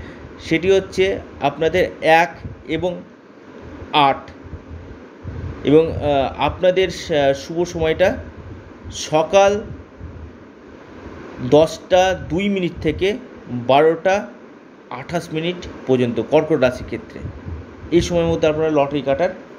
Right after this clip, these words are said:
চেষ্টা করুন। তিন নম্বর যে রাশির কথা আমি বলবো, সে রাশির নাম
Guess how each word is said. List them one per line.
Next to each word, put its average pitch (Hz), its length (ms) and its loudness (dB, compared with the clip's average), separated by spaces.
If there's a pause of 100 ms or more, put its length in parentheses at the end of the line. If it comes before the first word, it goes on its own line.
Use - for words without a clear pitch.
(160)
চেষ্টা 156 380 -4 (380)
করুন। 98 180 -4 (1000)
তিন 233 260 4
নম্বর 208 260 0
যে 180 100 2
রাশির 160 300 0
কথা 165 200 0
আমি 151 140 2
বলবো, 139 460 -2 (380)
সে 156 240 0
রাশির 135 340 2
নাম 135 400 0